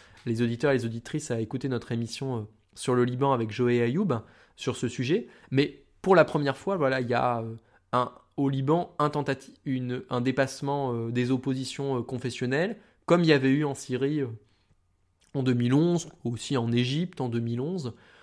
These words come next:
Donc au moins là-dessus, euh, il y a des, des éléments positifs. Par contre, et là on n'en sortira pas, euh, l'unité du prolétariat et des classes moyennes, évidemment, euh, peut apparaître comme quelque chose de positif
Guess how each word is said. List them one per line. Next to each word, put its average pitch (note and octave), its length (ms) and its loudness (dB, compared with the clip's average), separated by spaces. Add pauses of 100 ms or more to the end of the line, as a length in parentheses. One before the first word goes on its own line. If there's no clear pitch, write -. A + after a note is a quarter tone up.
(280)
Donc B2+ 180 -4 (120)
au D#3 120 8
moins G3 260 8
là-dessus, F#3+ 640 2
euh, B2 400 2
il A#2 80 -2
y B2+ 80 6
a D#3+ 200 6
des, A#2 440 0
des A#2+ 260 0
éléments C#3+ 220 0
positifs. C#3 460 -4
Par - 240 2
contre, F#3+ 360 -2 (760)
et A#2+ 240 -2 (100)
là B2+ 540 2
on A#2+ 120 -6
n'en A#2 120 -4
sortira A#2+ 720 -2
pas, D#3 360 4
euh, B2 200 -2 (400)
l'unité F#3 720 4
du D3+ 100 -2
prolétariat C#3+ 560 4
et D3+ 40 4
des A#2+ 120 0
classes - 280 -4
moyennes, C#3+ 520 2 (120)
évidemment, C3+ 920 2
euh, A2+ 260 -6 (680)
peut D3 120 4
apparaître C3+ 320 4
comme C3 140 -2
quelque A#2+ 120 -8
chose B2 140 -6
de B2 80 2
positif D#3 800 4